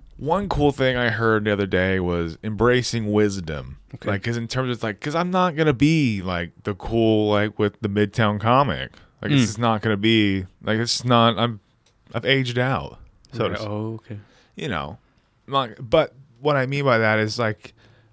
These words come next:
Speaker 1: I'm gonna be the wisdom. I'm gonna be like Joey Stoltz or, like, how
Speaker 2: Oh, yeah, he's, he looks like he knows some stuff.
Speaker 1: Yeah, exactly. I see. I look like a guy who wants to be a cool twenty-year-old, but is like, I,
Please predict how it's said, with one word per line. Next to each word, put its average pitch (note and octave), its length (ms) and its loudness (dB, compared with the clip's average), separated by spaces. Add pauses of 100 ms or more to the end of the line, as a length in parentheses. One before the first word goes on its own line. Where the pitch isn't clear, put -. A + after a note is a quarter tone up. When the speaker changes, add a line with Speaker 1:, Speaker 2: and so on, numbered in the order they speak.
(160)
Speaker 1:
I'm A2+ 100 -6
gonna A#2 160 -6
be G2+ 240 -6
the F#2 140 -8
wisdom. G2+ 480 2
I'm A#2+ 80 0
gonna C3+ 100 -4
be B2 140 -4
like G2 320 -6
Joey D3+ 260 2
Stoltz - 640 -2
or, G#2+ 100 -2
like, F#2+ 180 -4
how G2+ 140 -4
Speaker 2:
Oh, C#3 220 2
yeah, B2 140 4
he's, C#3 440 -2
he B2+ 220 -4
looks G#2 320 -8
like G2 80 -8
he G2 80 -10
knows G2 220 -8
some G2+ 180 -10
stuff. G2 320 -8
Speaker 1:
Yeah, D#3+ 300 2
exactly. G2+ 640 0
I C3+ 120 2
see. E3 140 0
I E3 120 2
look F3+ 180 0
like E3 140 2
a B2+ 60 4
guy B2 260 4
who A#2+ 100 0
wants A#2+ 340 0
to B2 80 -4
be G#2 140 2
a G#2 80 2
cool A2+ 180 0
twenty-year-old, F#2+ 840 2
but G#2+ 100 0
is G#2 160 0
like, F#2 240 0 (120)
I, B2 140 -4